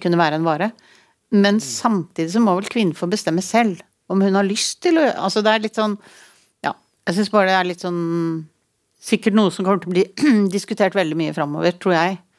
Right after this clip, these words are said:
Speaker 2: Mm.
Speaker 1: Om, og det kommer sikkert til å bli tillatt også om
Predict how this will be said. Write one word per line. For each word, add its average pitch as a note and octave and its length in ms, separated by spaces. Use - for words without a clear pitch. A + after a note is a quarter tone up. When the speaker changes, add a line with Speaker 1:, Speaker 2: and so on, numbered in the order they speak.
Speaker 2:
Mm. C3 180
Speaker 1:
Om, F3 280
og E3 280
det E3+ 80
kommer E3+ 220
sikkert - 240
til E3 60
å E3 40
bli D#3+ 80
tillatt D#3 460
også F3 220
om E3 220